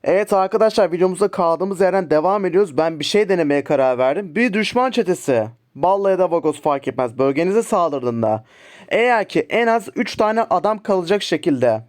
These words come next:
bir tane geride kalsa sıkıntı yok bu arada. Bir, geride birden fazla adam kalırsa çete savaşını tamamlayamıyorsunuz. Neyse,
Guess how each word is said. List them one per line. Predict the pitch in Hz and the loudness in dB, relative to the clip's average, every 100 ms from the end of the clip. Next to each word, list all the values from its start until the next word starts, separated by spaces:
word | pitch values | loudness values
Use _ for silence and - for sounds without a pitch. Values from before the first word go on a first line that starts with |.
| - | -6
bir | 156 | 0
tane | 175 175 | 0 0
geride | 180 175 170 180 | 0 0 0 0
kalsa | 175 165 196 | -2 -2 -4
sıkıntı | - - 165 | -4 -6 -2
yok | 170 139 | -2 0
bu | 127 | 0
arada. | 120 120 | -2 -6
Bir, | - - | -12 -4
geride | 143 151 156 180 | 0 0 0 0
birden | 175 175 196 | 0 0 0
fazla | 196 170 165 | 0 0 0
adam | 170 170 | -4 -2
kalırsa | 190 175 - 247 262 - - - | -2 -2 -2 -4 -4 -18 -20 -12
çete | - 196 | -2 -2
savaşını | 214 196 190 247 | 0 0 0 -2
tamamlayamıyorsunuz. | 214 202 185 185 180 156 123 127 123 | -2 0 0 0 0 0 -2 -4 -2
Neyse, | 220 226 220 233 | -2 0 -2 -2